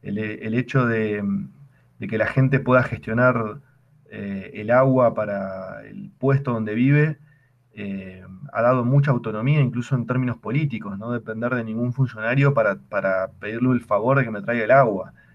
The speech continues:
Y eso luego, al momento de, de otras acciones democráticas, eh, tiene peso.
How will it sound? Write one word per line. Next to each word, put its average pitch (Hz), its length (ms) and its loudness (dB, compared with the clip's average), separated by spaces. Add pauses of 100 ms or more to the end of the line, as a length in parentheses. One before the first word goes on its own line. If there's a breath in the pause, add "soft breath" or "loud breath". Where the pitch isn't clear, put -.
(140 soft breath)
Y 120 80 -2
eso 147 420 -2
luego, 131 440 2
al 104 120 -4
momento 120 500 -2
de, 101 260 -6 (400 soft breath)
de 104 100 -8
otras 139 240 2
acciones 117 580 0
democráticas, 123 840 -2
eh, 92 300 -18
tiene 196 280 -4
peso. - 400 -12